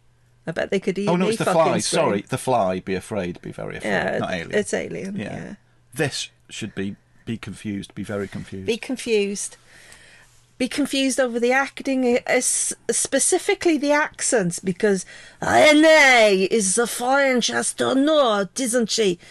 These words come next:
Speaker 2: Who talks with an <laughs> American accent.
Speaker 1: She's got no accent whatsoever.
Speaker 2: Yeah.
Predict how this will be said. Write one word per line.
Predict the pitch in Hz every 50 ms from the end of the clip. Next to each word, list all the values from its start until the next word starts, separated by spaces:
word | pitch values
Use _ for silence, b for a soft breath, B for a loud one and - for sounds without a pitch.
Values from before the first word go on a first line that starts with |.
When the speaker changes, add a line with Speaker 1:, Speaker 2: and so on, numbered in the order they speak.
| B B
Speaker 2:
Who | 127
talks | - - 143 135 123 - -
with | - 120 95
an | 98 131 123 -
<laughs> | -
American | 240 151 175 - - 202 - 214
accent. | - 190 220 226 220
Speaker 1:
She's | - 240 233 220 -
got | - 226 220 214
no | - 208 208 214
accent | 214 - - - - 202 -
whatsoever. | 208 214 - - - - 226 247 262 - - -
Speaker 2:
Yeah. | 131 127 135 151 143 123